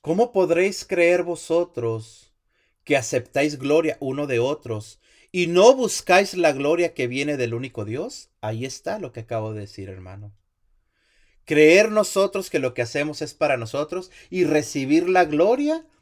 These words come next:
para nosotros. ¿En qué forma? Cuando nos aplauden, cuando nos dicen, "Qué bonito hablas, qué bonito es tu estudio, cuánto sabes, te sabes la palabra de Dios de memoria". Estoy hablando de los ministerios,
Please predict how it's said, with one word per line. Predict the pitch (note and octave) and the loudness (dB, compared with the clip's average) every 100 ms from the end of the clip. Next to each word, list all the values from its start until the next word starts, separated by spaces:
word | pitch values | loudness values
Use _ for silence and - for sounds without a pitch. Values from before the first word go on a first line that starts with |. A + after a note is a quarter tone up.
| _ - | _ 0
para | B2 | 2
nosotros. | A#2+ A2+ A#2 A2+ G#2+ A#2+ | 2 -2 -6 -6 -8 -8
¿En | A#2 | -8
qué | D3 | -8
forma? | - G#3 A3 D#3 D#3+ _ _ _ | -2 -2 -2 -8 -10 _ _ _
Cuando | C#3 C3+ C3+ | -4 -2 -4
nos | B2 | -6
aplauden, | C3 A2+ C#3+ G3 C#3 C3+ C3+ _ _ _ _ _ _ _ _ _ | -8 -2 2 2 -2 -8 -12 _ _ _ _ _ _ _ _ _
cuando | D#3 D#3 D#3 | 6 6 6
nos | D3+ C#3 | 4 2
dicen, | F3+ - D#3+ C3+ | 0 2 0 0
"Qué | - | 2
bonito | F3 G3 G3 G#3+ G3+ | 4 4 0 0 6
hablas, | F#3 G3 D3 A#2 - | 8 6 4 -2 0
qué | E3+ | 2
bonito | E3+ F#3+ F#3+ G#3+ - F#3 | 4 2 0 -4 0 2
es | F3 - | 2 -2
tu | |
estudio, | F3 - E3+ C#3 A#2+ | -4 0 0 0 0
cuánto | D3 F#3+ G#3 F#3 | 4 4 2 -6
sabes, | - F3 F#3 D3+ A#2 - - | -2 2 4 2 -2 -10 -4
te | E3+ | -2
sabes | E3 E3+ F3+ | 2 4 4
la | F#3+ E3+ | 2 2
palabra | D#3+ D3+ E3 F3 | 2 4 4 2
de | D#3 | -2
Dios | C3+ D3 | -4 -6
de | D3 | -6
memoria". | C3+ B2+ D3+ A#2+ G2 G2 _ _ _ _ _ - | -8 -6 -6 -6 -10 -14 _ _ _ _ _ -16
Estoy | B2 F3 | 0 4
hablando | G3 G3 G3 G3+ | 6 4 0 0
de | |
los | F#3 D#3 | 0 0
ministerios, | D3 C#3 A#2 E3 E3+ C#3 G2+ G2 | -4 -6 -6 -2 -2 -4 -10 -16